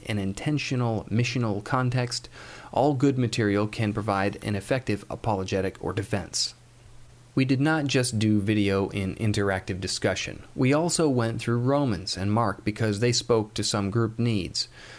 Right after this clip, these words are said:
Straight biblical exegesis for the type of people attracted to megachurches requires a combination of individual commitment to all group members and a certain level of a basic biblical literacy.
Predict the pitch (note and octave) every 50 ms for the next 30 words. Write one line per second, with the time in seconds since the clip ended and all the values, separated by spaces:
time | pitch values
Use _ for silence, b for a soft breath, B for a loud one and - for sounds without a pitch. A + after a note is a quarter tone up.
0 | B B B B B B - - - D#3 D#3 D#3 C3 C3 C3 B2 B2+ A#2+ - A#2
1 | F#2+ - A2 A2+ - - G#2+ G2 - C3 B2+ B2 B2 C3 A#2+ A#2+ - - - -
2 | G#2+ F#2+ A#2 - - - - B2 A#2+ A#2 G2+ - - - B2+ B2 B2 A2 F#2+ F#2+
3 | - - C3 A#2 A#2 - A2 G2 - G2 G2 G#2 A2 A#2+ A#2 G#2+ G2 - - G2+
4 | F#2 - G2+ F#2+ F#2 - B B B B B B B B2+ A#2 - - D3+ C#3 C3+
5 | B2+ A#2+ A#2 B2 - D3+ C#3+ C#3 C#3 C#3+ C#3+ B2+ - A#2+ G#2+ G#2 G2 A2+ - C#3+
6 | D3 D3 C#3+ B2+ C#3 C3 B2 A2 G#2 - A#2 A2+ B2 C#3 C#3 - A#2 G#2+ G#2 G#2
7 | - - B2 G#2 A#2+ C#3 C#3 C#3+ D3 C3 B2 C#3 D3+ - A2+ A2 G2 F#2+ F#2+ F#2+
8 | F#2+ F#2+ - - - - A#2+ A2+ G#2+ G#2+ - E3 E3 - - D3 C3+ C#3 C#3+ C#3
9 | B2 A2 G2+ G2+ - - G#2+ G#2+ G#2 G2+ F#2+ - - G#2 G2+ - - B2 C3 B2
10 | - A#2+ A#2+ - - - - A#2+ A2+ A#2+ G#2+ G#2+ - A2 G#2 G2 G2 G2+ G#2+ G#2
11 | G#2 F#2+ - - - - - -